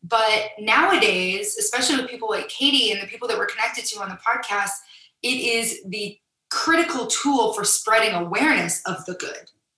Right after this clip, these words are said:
And tell us, I mean, we could talk about this forever, Katie, but greenwashing right now is a huge problem because it's a big trend to be eco-friendly, sustainable,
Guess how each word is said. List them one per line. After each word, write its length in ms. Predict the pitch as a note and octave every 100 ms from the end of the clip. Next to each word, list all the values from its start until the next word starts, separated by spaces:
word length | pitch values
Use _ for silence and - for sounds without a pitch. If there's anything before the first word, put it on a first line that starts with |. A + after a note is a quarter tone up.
| _ _ _ -
And 160 | B3 A3+
tell 240 | - D4+
us, 280 | E4+ - - - _ _ _ _ _ - -
I 60 | -
mean, 360 | - G3 - G3+
we 140 | A#3
could 100 | C4
talk 140 | G#3+
about 160 | F#3 F3+
this 160 | F3+ -
forever, 500 | F#3 F#3 F3 G3 A3
Katie, 340 | A#3 A#3 B3 A3+
but 160 | G3+ F#3
greenwashing 1200 | - F#3+ A#3+ D4+ C4+ A3+ - - - - - - _ _ _ _ _ _ A3+
right 300 | G#3+ G#3+ G#3+
now 480 | G#3 G3+ G3 F#3+ -
is 160 | A3+ G#3
a 140 | G#3
huge 320 | B3+ C4 - -
problem 420 | D4 F4+ C#4+ B3
because 580 | - A#3 G#3+ G#3 G#3 -
it's 160 | A3 A#3
a 40 |
big 220 | B3 C4 B3+
trend 420 | - A3+ B3 C4
to 100 | -
be 80 | A3 G#3 G3+ G#3+
eco-friendly, 680 | G#3+ G#3+ - G#3+ G#3+ G#3 G#3
sustainable, 1080 | - G3+ - G#3+ G3+ G3+ G#3 G3+ G3+ G3+